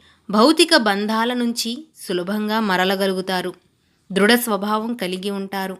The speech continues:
పట్టుదలతో అనుకున్నది సాధించగలుగుతారు. బంధాలు బాధించవు కాబట్టి లక్ష్యాలను చేరుకోగలుగుతారు. యోగ సాధనకు సంసారాన్ని వదిలిపెట్టాల్సిన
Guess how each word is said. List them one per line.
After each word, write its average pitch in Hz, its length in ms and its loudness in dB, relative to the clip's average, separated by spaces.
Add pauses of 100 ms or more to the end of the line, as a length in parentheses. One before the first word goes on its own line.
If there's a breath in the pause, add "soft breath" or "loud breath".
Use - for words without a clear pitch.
(560)
పట్టుదలతో 262 760 2 (440 soft breath)
అనుకున్నది 285 600 2
సాధించగలుగుతారు. 196 1040 -6 (760)
బంధాలు 214 720 2 (240)
బాధించవు 180 680 -10 (380)
కాబట్టి 240 640 2 (380 loud breath)
లక్ష్యాలను 320 680 2
చేరుకోగలుగుతారు. 202 1120 -6 (540)
యోగ 220 340 6
సాధనకు 240 840 0 (420 soft breath)
సంసారాన్ని 247 760 2
వదిలిపెట్టాల్సిన 214 1000 -4